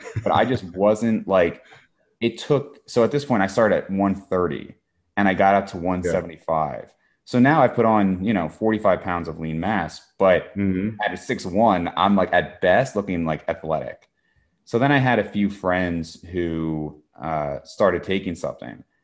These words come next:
Speaker 2: Mm-hmm.
Speaker 1: And I was like, "Dude, I've been killing myself for nine years."
Speaker 2: Oh,
Speaker 1: and
Speaker 2: yeah, they do.
Speaker 1: this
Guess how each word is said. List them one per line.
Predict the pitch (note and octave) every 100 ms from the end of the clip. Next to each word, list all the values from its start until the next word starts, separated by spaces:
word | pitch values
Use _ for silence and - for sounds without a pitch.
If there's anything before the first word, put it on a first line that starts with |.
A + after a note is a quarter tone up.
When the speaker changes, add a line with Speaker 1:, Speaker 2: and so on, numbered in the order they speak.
| _ _ -
Speaker 2:
Mm-hmm. |
Speaker 1:
And | F#2+ F#2 F2+ F2+ E2 D#2+ F2+
I |
was | F#2+ F2+
like, | F2 -
"Dude, | F2+ E2 C#2+ -
I've | E2
been | G2 G2+ F#2 _ _
killing | - - - F#2+ G2+ G2 F2
myself | D#2 D2 D#2+ D2 C2 -
for | F2+ E2
nine | E2 F2 E2+ F2 F2+
years." | E2+ E2+ D#2+ D2+ F2+
Speaker 2:
Oh, |
Speaker 1:
and | E2+
Speaker 2:
yeah, | D2
they | C2+ C#2+
do. | C#2 C#2 - - -
Speaker 1:
this | G2